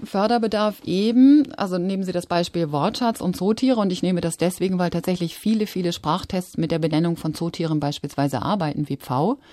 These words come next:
oder Krokodil oder Elefant. Jetzt kann man sich ja ganz leicht vorstellen, was braucht dieses Kind eigentlich? Angenommen, wir möchten gerne, dass ein Kind im Alter von acht,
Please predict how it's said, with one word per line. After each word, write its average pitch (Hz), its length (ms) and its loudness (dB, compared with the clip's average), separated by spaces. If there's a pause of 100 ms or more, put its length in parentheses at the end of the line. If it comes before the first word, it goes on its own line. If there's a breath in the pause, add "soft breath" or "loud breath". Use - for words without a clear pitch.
(220 loud breath)
oder 156 220 -8
Krokodil 147 540 -4
oder 143 220 -6
Elefant. 147 600 4 (320 loud breath)
Jetzt - 340 -12
kann 165 140 0
man 180 100 2
sich 180 160 -4
ja 175 80 0
ganz 160 220 -2
leicht 165 200 -2
vorstellen, 175 300 -2
was 175 120 -4
braucht 262 280 2
dieses 143 240 -4
Kind 139 300 0
eigentlich? 131 480 -2
Angenommen, 147 420 2
wir 147 80 2
möchten 185 360 2
gerne, 180 200 0
dass 165 160 -4
ein 165 140 -4
Kind 170 180 -2
im 156 120 -6
Alter - 200 -4
von 151 180 -4
acht, - 280 -2